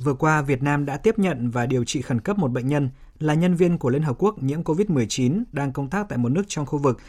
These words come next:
và trong tình trạng bệnh chuyển biến nặng. Bệnh nhân được đưa đến Việt Nam bằng máy bay riêng do nhóm công tác sơ tán y tế khẩn cấp của Liên Hợp Quốc thực hiện. Sau quá trình điều trị tích cực, theo quy trình cách ly chặt chẽ, nhờ năng lực chuyên môn và sự tận tình của các y bác sĩ Việt Nam,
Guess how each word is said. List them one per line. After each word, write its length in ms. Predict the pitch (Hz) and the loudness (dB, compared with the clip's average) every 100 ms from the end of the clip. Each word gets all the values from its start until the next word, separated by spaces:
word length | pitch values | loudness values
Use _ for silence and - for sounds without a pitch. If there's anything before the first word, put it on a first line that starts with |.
| - - | -18 -4
và 140 | 135 | -4
trong 220 | 127 156 | 0 -2
tình 200 | 139 127 | 0 -2
trạng 220 | - 135 | -2 0
bệnh 180 | 143 117 | 0 0
chuyển 280 | - 143 101 | -2 -2 0
biến 160 | 110 151 | 0 0
nặng. 140 | 143 - - - - - - - | -2 -6 -20 -20 -20 -20 -20 -2
Bệnh 160 | 175 180 | 2 2
nhân 200 | 190 175 | 2 2
được 80 | |
đưa 120 | 143 156 | 2 2
đến 180 | 147 | 2
Việt 140 | 180 170 | 2 0
Nam 260 | 147 143 | -2 -2
bằng 180 | 143 120 | -2 -2
máy 120 | 113 | 0
bay 140 | 147 147 | 0 0
riêng 300 | 135 147 131 | 2 0 0
do 180 | 117 139 | -2 0
nhóm 240 | 123 135 | 0 0
công 220 | 135 147 | -2 -4
tác 240 | 131 175 196 - | -2 -4 -6 -6
sơ 260 | - 151 | -4 -2
tán 140 | 131 120 | -2 -2
y 100 | 151 | -2
tế 120 | 135 | -2
khẩn 160 | 147 117 | 0 -2
cấp 180 | 190 202 | -2 -2
của 100 | 120 | -2
Liên 120 | 135 | 0
Hợp 100 | 135 - | -2 -4
Quốc 140 | - - | -6 -2
thực 140 | 135 | 0
hiện. 200 | 135 143 - - - - - - | 2 0 -4 -20 -20 -20 -20 -14
Sau 240 | - - 262 | -6 -2 0
quá 140 | 156 | 0
trình 200 | 151 160 | 0 2
điều 160 | 147 127 | 4 2
trị 240 | - 147 - | 0 -4 0
tích 140 | - | 0
cực, 220 | 202 147 - - - | 2 0 -2 -20 -20
theo 240 | - 156 147 | -6 -2 -2
quy 180 | 143 143 | 0 0
trình 160 | 139 123 | 0 -2
cách 140 | 160 | 0
ly 100 | 156 | -2
chặt 180 | 139 131 | 0 -2
chẽ, 320 | - 139 190 233 - - - | -2 -2 -2 -6 -14 -20 -2
nhờ 160 | 170 165 | 0 2
năng 140 | 190 | 2
lực 160 | 170 - | 0 2
chuyên 160 | 180 | 2
môn 260 | 170 175 147 | 2 2 0
và 100 | 120 | 0
sự 200 | - 135 | -2 -4
tận 180 | 156 143 139 | -4 -4 -2
tình 220 | 135 127 | 0 0
của 100 | - | -2
các 140 | 120 147 | -8 -2
y 140 | 151 | -2
bác 140 | 170 165 | -2 -2
sĩ 160 | 180 | -2
Việt 140 | 165 127 | -2 0
Nam, 240 | 139 | 0